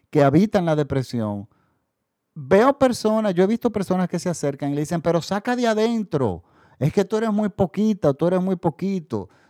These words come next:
tú eres una pe-, ponte tu parte". Señores, las enfermedades psicológicas van muy para allá de una actitud que uno pueda tener ante la misma. O sea,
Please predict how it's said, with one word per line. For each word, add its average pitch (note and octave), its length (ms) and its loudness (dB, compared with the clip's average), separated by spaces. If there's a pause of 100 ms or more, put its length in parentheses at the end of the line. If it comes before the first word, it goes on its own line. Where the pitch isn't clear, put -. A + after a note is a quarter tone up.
tú E3 120 -2
eres G3 100 4
una G3+ 260 0
pe-, F#3 120 -2
ponte A3 480 2
tu A3 180 0
parte". F3 320 2
Señores, D3 480 -2
las C3 280 -4
enfermedades C3+ 680 -2
psicológicas D#3 920 -2 (400)
van E3 520 2 (200)
muy F#3 500 2
para G3 260 0
allá C#3 320 0
de C3+ 100 -2
una E3 200 -2
actitud E3 360 -4
que D#3+ 100 -4
uno D3 160 -2
pueda D3 220 2
tener C3+ 300 0
ante B2+ 220 -2
la A#2+ 100 -2
misma. C#3+ 420 0
O B2+ 100 0
sea, C3+ 380 2